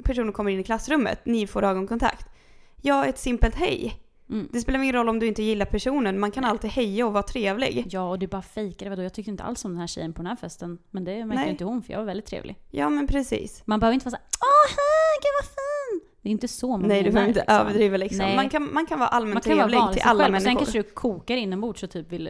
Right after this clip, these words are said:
Speaker 2: slå hennes huvud i bänken. Men det behöver man ju inte säga.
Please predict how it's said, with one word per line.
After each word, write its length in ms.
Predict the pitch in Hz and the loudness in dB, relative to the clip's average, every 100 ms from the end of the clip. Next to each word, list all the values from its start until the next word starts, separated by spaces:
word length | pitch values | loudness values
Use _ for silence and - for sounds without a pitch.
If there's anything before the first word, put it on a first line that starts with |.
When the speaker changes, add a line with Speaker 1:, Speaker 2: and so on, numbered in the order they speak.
| - | -12
Speaker 2:
slå 400 | - - 202 175 | -16 -12 -6 -6
hennes 280 | 175 175 - | -4 -6 -8
huvud 120 | 175 170 | -10 -10
i 40 | |
bänken. 500 | 165 170 170 - - - | -10 -12 -10 -10 -12 -12
Men 360 | 208 196 180 170 - - - | -10 -8 -8 -10 -14 -20 -10
det 140 | 190 | -6
behöver 220 | 247 254 | -4 -2
man 140 | 269 285 | 2 2
ju 60 | |
inte 180 | 202 - | 0 -6
säga. 340 | - 180 220 | -8 0 2